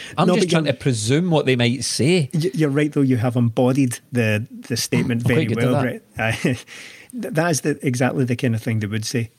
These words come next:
Speaker 2: The, the steer is on. He deserves a chance to, ah, fuck off or whatever. I don't know, right?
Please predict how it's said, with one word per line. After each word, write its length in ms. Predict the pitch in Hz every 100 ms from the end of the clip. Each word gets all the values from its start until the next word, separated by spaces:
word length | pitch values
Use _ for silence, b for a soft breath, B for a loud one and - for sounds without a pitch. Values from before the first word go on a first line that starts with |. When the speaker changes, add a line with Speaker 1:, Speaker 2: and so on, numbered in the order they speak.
| _
Speaker 2:
The, 200 | - 104 107
the 80 | 127
steer 320 | - 135 127
is 120 | 113
on. 140 | 113 117
He 80 |
deserves 580 | 110 120 113 127 131 123
a 60 | 113
chance 320 | - 110 110
to, 100 | 110 - 127
ah, 100 | -
fuck 640 | - - _ - - -
off 140 | 104
or 60 | 123
whatever. 240 | 123 131
I 120 | 127 139
don't 160 | 123
know, 120 | 110 110
right? 160 | 113